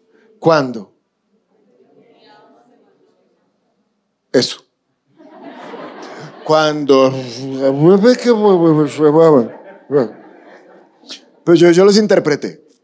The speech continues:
Cuando le dijo a Naamán,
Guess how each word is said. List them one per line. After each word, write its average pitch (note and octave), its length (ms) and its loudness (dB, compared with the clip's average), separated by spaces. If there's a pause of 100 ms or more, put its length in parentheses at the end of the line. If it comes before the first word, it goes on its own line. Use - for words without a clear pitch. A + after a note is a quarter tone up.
(520)
Cuando G#3+ 440 2
le F3 180 4
dijo A3+ 420 2
a C4 100 -2
Naamán, G#3+ 600 0